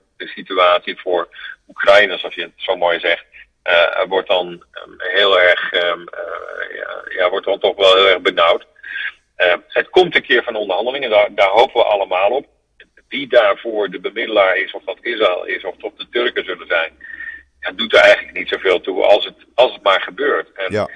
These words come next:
Speaker 1: beide partijen denken op dit moment kennelijk nog voordeel te kunnen behalen en zitten weliswaar, eh, virtueel met elkaar aan tafel. Maar er worden nog niet de echte concessies gedaan. Hoewel, twee lichtpuntjes. Ik zie aan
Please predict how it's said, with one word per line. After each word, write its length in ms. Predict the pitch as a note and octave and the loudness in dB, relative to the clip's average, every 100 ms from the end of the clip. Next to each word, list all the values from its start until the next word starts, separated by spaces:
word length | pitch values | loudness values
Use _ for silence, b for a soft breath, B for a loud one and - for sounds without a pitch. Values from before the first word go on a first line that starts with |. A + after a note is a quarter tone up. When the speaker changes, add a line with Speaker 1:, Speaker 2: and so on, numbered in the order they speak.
| B B _ _ _ - | B B _ _ _ -2
Speaker 1:
beide 240 | A2+ B2 | 0 0
partijen 440 | - G2+ A2 G2+ G2+ | -2 0 2 2 0
denken 240 | A2 G#2 | -2 -4
op 120 | F#2 | -6
dit 120 | A#2 | -6
moment 240 | A2 G2+ F2+ | -6 -10 -6
kennelijk 320 | G#2 F#2+ F2+ | -6 -6 -8
nog 220 | F#2 - | -12 -12
voordeel 440 | - D3 A2+ F#2+ F2+ | -4 -2 -2 -4 -6
te 100 | _ | _
kunnen 260 | - F#2 E2+ | -8 -8 -6
behalen 600 | F2+ F2+ F#2 F2+ F#2 F#2+ | -6 -2 -2 0 -2 -6
en 160 | F2+ | -10
zitten 280 | G2 A2+ G2+ | -8 -8 -6
weliswaar, 720 | F#2 F2+ F2+ F#2 F2 E2+ F2 - | -4 -4 -4 -2 0 0 -2 -6
eh, 80 | F#2 - | -16 -8
virtueel 540 | A2+ - G2+ G2 G2+ | -6 -6 -4 -2 0
met 120 | F#2 F2+ | -2 -6
elkaar 340 | - F2+ E2+ | -2 0 0
aan 100 | E2+ | -2
tafel. 460 | D#2+ A2+ F#2+ F2+ F2+ B B B - | 2 2 2 -2 -10 B B B -4
Maar 140 | F2+ | 0
er 60 | F#2+ | 0
worden 240 | F#2+ F#2 | 0 -4
nog 120 | F2+ G2 | -6 -10
niet 160 | B2+ | -8
de 80 | - | -4
echte 260 | G2+ - _ | -4 -6 _
concessies 500 | - - A2+ - - | -12 -4 -4 -4 -10
gedaan. 320 | - F2 - - | -10 -10 -10 -12
Hoewel, 600 | F#2+ F#2 G#2+ D3+ - _ _ B B B _ _ | -8 0 2 2 0 _ _ B B B _ _
twee 220 | - C3+ | 2 4
lichtpuntjes. 800 | B2 C3 - C#3+ C#3+ D3+ C#3+ - _ - | 4 2 0 -6 -6 -6 -8 -10 _ -18
Ik 140 | - | -12
zie 260 | - A#2 - | -10 -8 -6
aan 340 | G2+ F#2 F2+ | -4 -6 -10